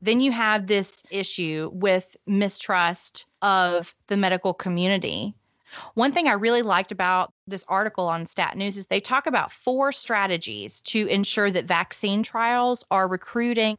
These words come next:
a racially and ethnically representative sample. The first step that they talk about is to acknowledge the problem, acknowledge that trials in the past have not included racially or ethnically diverse samples,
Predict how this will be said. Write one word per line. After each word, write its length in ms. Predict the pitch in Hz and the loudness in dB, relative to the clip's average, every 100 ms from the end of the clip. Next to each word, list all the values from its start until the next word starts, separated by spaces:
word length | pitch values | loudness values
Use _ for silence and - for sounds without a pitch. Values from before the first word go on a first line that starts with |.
| - | -4
a 80 | 196 | 0
racially 640 | 202 220 - 226 226 233 | 2 2 0 0 2 0
and 160 | 185 - | -2 0
ethnically 720 | 180 202 185 - 175 175 - - | -2 0 -4 -2 -2 -2 -8 -4
representative 720 | 190 202 175 180 165 160 - | -2 0 0 0 0 -2 -2
sample. 720 | 175 156 156 - 147 147 190 _ - - - _ | -2 -2 -2 -2 -2 -2 -6 _ -20 -20 -20 _
The 360 | 180 202 190 196 | 2 4 4 0
first 420 | - 226 269 - | 0 2 2 -2
step 240 | - 277 277 | 2 2 2
that 160 | 277 | -2
they 100 | 277 | -2
talk 260 | 262 254 269 | -2 -2 0
about 340 | 262 254 254 | 0 2 0
is 120 | 208 - | -2 -2
to 160 | 226 | 0
acknowledge 760 | 208 190 180 180 180 180 - - 202 | 0 2 2 2 2 0 -4 -10 -6
the 140 | 185 | -6
problem, 580 | - 165 151 101 92 - | 0 0 2 -2 -6 -4
acknowledge 720 | 196 196 190 202 226 240 220 190 | -4 0 2 2 4 2 0 -2
that 540 | 196 180 175 - - _ - | 0 2 2 -2 -8 _ -10
trials 600 | - 214 226 233 226 - | -2 0 2 2 0 -2
in 100 | 196 | -6
the 80 | 185 | -4
past 600 | 208 208 214 220 - - _ _ _ _ | 0 0 0 -2 -6 -18 _ _ _ _
have 200 | 220 196 | -2 0
not 320 | 196 180 185 | 2 2 2
included 680 | - 226 - 240 240 240 226 | 0 -2 -2 -2 2 0 2
racially 520 | 214 214 - 220 220 | 0 0 0 0 0
or 80 | 202 | -2
ethnically 460 | - 190 202 202 196 | -4 -4 -4 -2 0
diverse 480 | 185 175 185 196 - | 0 0 0 0 -6
samples, 720 | - 190 190 254 254 285 - | -4 -2 0 0 0 0 -6